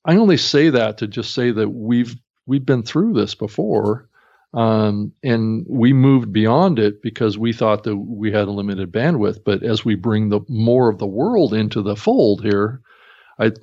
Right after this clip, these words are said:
I feel this pressure going back into there again. Uh, how do we reach the world with podcasting at a much, you know, deeper level? And this may be one way of doing that, but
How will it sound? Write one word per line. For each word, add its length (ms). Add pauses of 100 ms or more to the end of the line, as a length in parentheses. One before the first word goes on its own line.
(160)
I 80
feel 260
this 160
pressure 380
going 240
back 280
into 200
there 180
again. 400 (520)
Uh, 360 (200)
how 140
do 80
we 120
reach 380
the 100
world 320
with 140
podcasting 640
at 80
a 40
much, 440 (300)
you 80
know, 60
deeper 340
level? 520
And 340
this 200
may 160
be 220
one 260
way 180
of 120
doing 240
that, 220 (300)
but 220